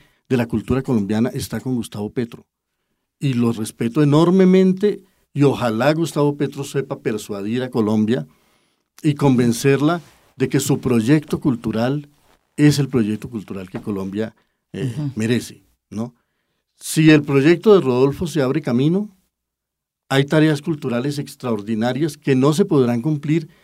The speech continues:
Speaker 1: sin todo ese sector
Speaker 2: Mm.
Speaker 1: cultural que lo respalda a él o que no lo respalda o que está en otra parte. Aquí esto no lo hacen unos cuantos, eh, conocedores. Un país como Colombia
Speaker 2: Mm.
Speaker 1: requiere de la participación y del diálogo inmenso con las comunidades también, porque la cultura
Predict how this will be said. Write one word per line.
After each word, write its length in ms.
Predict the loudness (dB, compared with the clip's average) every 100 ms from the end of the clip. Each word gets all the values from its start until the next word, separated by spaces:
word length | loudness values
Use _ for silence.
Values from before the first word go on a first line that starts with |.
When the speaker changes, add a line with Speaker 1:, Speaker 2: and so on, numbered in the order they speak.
| _
Speaker 1:
sin 360 | -4 2 2 4
todo 280 | 6 10 8
ese 140 | 6
sector 360 | -2 -2 0 0
Speaker 2:
Mm. 40 |
Speaker 1:
cultural 400 | 0 0 0 0
que 80 | 0
lo 100 | -2
respalda 500 | -2 -8 -8 -8 -4
a 40 | 0
él 260 | 2 2
o 120 | -2 -6
que 100 | -4
no 140 | -2
lo 100 | -2
respalda 600 | -2 -8 0 2 2 -2 -8 _ -10
o 100 | -8
que 80 |
está 160 | -6 -4
en 60 | -4
otra 240 | -2 -4
parte. 340 | -4 -6 -8 -14 _ _
Aquí 240 | -6 0 0
esto 180 | 2 4
no 100 | 4
lo 120 | 4
hacen 180 | 4 2
unos 220 | 2 0
cuantos, 480 | 0 0 0 -4 -2
eh, 300 | -4 -6 -10 _ _ -4
conocedores. 760 | 2 2 0 0 2 0 -2
Un 140 | -4 -4
país 280 | -2 -2 -2
como 220 | -2 -2
Colombia 520 | -2 -2 0 0 -2
Speaker 2:
Mm. 400 | -6 _ _ -6
Speaker 1:
requiere 480 | -2 -2 0 0 2
de 80 | 2
la 120 | 0
participación 800 | -6 -10 -12 -10 -12 -8 -6 -2
y 60 | 0
del 160 | 0
diálogo 580 | 0 -2 0 0 -2 -6 _ _ _ _
inmenso 800 | -2 2 4 6 8 8 6 0 -2 2
con 160 | 4
las 160 | 4 2
comunidades 640 | 0 4 6 8 8 6
también, 340 | 4 0 0 0
porque 180 | -2 -4
la 100 | -6
cultura 500 | -10 -6 -2 -2